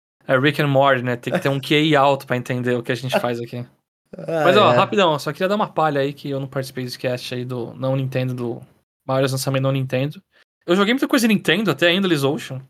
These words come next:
Speaker 1: E eu não lembro o que eu joguei não Nintendo, sinceramente. Tirando, sei lá, Astro Bot, Balatro e, e não sei. Eu precisava fazer, sabe o seguinte?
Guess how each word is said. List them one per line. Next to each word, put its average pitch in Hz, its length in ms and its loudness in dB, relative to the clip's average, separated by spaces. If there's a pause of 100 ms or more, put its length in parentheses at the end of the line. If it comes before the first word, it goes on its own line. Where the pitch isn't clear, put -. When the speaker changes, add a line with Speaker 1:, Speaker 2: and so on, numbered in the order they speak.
(400)
Speaker 1:
E 156 60 -4
eu 143 80 2
não 196 140 2
lembro 190 240 4
o - 20 -4
que - 80 -4
eu 139 40 4
joguei 135 220 0
não 135 120 0
Nintendo, 131 340 -2
sinceramente. 120 560 -6
Tirando, 131 500 -2
sei 131 140 -6
lá, 123 100 -2
Astro 131 240 -4
Bot, 131 680 -2
Balatro 135 500 0
e, 131 280 -4 (440)
e 139 80 -6
não 135 100 0
sei. 131 440 -4 (440)
Eu 185 140 2
precisava 190 400 2
fazer, 139 300 0
sabe 131 200 -2
o - 20 -10
seguinte? 135 580 -6